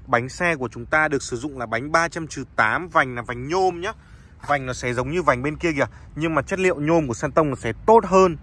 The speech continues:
bền hơn. Và nó đã được sơn đen sport để tránh trường hợp bị rỉ sét. Đấy. Và ở đây của chúng ta có thể thấy có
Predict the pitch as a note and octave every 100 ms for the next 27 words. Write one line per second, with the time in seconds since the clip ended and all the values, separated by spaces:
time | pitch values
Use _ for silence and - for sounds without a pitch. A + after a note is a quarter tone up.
0 | - C#3 C#3 C3+ D#3+ E3 D3 - - -
1 | - C3+ B2 A#2+ B2+ D#3 - E3 D3+ D#3
2 | C#3+ C#3 - D#3+ F#3+ - - - - E3
3 | D3+ A#2 G2 - - - - A#2+ C#3+ F3+
4 | D#3 A#2 C#3 C3+ A#2 C#3+ A2+ - G3 G#3
5 | - - A#2 B2 D#3+ - - - - -
6 | D3 E3 D3 C3+ F3 - C#3 B2+ B2 E3
7 | D#3 D3+ A#2+ A#2 E3 - - - - B2
8 | B2+ E3 -